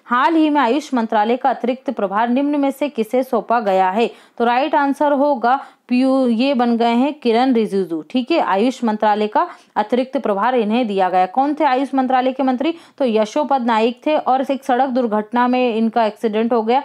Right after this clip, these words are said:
जिसमें इनकी जो वाइफ थी वो एक्सपायर हो गई और ये गंभीर रूप से घायल हैं। ओके, इसलिए अतिरिक्त प्रभार किसे दे दिया गया? केंद्रीय खेल मंत्री किरण रिजिजू को। ओके, उपभोक्ता जो मंत्रालय है उसका जो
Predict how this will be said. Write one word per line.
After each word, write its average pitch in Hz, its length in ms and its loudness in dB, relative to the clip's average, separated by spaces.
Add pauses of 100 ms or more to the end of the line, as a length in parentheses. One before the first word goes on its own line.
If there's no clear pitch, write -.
(260)
जिसमें 254 320 -2
इनकी 247 260 0
जो 226 180 2
वाइफ 202 260 0
थी 269 280 -4
वो 240 160 0
एक्सपायर 214 520 0
हो 233 80 0
गई 240 160 -2
और 254 100 0
ये 247 120 0
गंभीर 208 360 -2
रूप 202 120 -4
से - 180 -6
घायल 190 400 -4
हैं। 170 120 -12 (340)
ओके, 233 200 -2
इसलिए 262 400 -2
अतिरिक्त 226 320 -4
प्रभार 226 300 -2
किसे 226 240 -6
दे 226 120 2
दिया 226 180 0
गया? 269 220 0 (280)
केंद्रीय 226 340 0
खेल 226 280 -2
मंत्री 226 540 -2
किरण 220 280 0
रिजिजू 175 440 -4
को। - 180 -16
ओके, 220 340 -4 (320)
उपभोक्ता 233 800 2
जो 247 160 -2
मंत्रालय 220 500 0
है 262 200 2
उसका 233 600 0
जो 190 320 -4